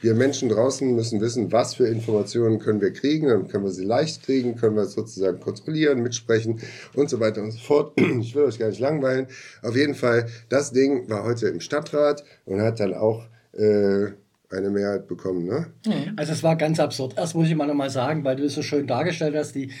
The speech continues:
Speaker 3: Zusammenarbeit zwischen Landtags- und Stadtratsfraktion. Äh,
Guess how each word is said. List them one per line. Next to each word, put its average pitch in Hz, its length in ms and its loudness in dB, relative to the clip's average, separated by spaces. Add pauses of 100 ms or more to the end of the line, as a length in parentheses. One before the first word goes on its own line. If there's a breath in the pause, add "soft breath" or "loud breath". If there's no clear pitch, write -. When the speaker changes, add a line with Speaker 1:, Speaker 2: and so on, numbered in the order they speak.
(120 loud breath)
Speaker 3:
Zusammenarbeit 156 640 2
zwischen 135 260 -10
Landtags- 147 500 -4
und 131 200 -8 (220 loud breath)
Stadtratsfraktion. 131 1000 -4 (320 loud breath)
Äh, 139 260 -6